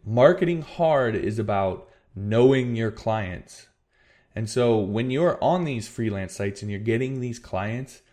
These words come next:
I would hound them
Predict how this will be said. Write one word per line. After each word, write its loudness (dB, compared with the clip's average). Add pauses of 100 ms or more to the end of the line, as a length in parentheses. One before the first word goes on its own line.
(500)
I 2
would 0 (360)
hound -2
them -6